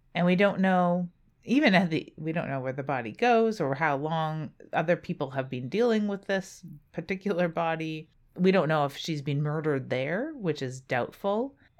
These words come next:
And pretty quickly, we learn that this body must have been buried somewhere else at one point, which owes to the theory that they were burying her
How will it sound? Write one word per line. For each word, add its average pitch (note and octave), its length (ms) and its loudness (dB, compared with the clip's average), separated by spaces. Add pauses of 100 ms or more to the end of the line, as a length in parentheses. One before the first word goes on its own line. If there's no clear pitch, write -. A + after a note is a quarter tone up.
And E3 320 0 (200)
pretty E4+ 220 4
quickly, G#3+ 480 0
we C#3+ 260 2
learn E3 640 2 (140)
that D3+ 560 -2 (140)
this F#3 340 -2
body D#3+ 420 0
must E3 320 0
have G#3 140 0
been F3 240 2
buried D3+ 480 2
somewhere D3+ 480 -4
else E3 320 -6
at - 140 -4
one C3 220 -4
point, C#3 420 -8 (320)
which G#3+ 220 2 (140)
owes G3+ 500 2
to G3 380 -2
the F#3 120 0
theory E3+ 400 0
that - 280 -2
they E3 220 2
were F3 160 2
burying G3 600 4
her C3 300 -6